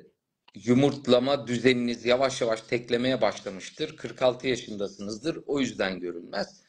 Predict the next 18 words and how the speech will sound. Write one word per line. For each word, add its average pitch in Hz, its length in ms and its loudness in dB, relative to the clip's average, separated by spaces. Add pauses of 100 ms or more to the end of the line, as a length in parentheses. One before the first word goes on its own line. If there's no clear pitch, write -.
(340)
Bu 151 180 -6
tür 156 200 -4
durumlarda, 117 800 -2 (380)
e, 104 460 -2
biyopsi 127 340 0
almak 98 340 -2
gerekebilir. 127 880 -4 (420)
E, 104 160 -2 (260)
her 127 260 2
biyopsi 127 360 2
aldığımız 131 400 0
hastada 123 380 2
kötü 127 260 -6
bir 117 60 -8
şey 120 200 -2
çıkacağı 120 420 -2
anlamına 117 420 -2
gelmez. 147 720 -2